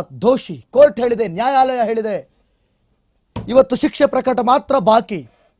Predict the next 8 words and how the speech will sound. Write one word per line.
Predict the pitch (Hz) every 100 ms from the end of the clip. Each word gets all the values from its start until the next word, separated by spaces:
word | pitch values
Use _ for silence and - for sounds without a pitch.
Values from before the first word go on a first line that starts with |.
| _ _ _ _ _ _ -
ಏನೋ | 175 262 294
ಒಂಚೂರು | 285 220 285
ಇವತ್ತು | 269 269 262
ಏನ್ | 277
ನಡೀತಾ | 262 262 262
ಇರುತ್ತೆ | 262 254
ಅಂತಂದ್ರೆ | 254 233 247 262
ಒಂದಷ್ಟು | 254 247 - 262 254 220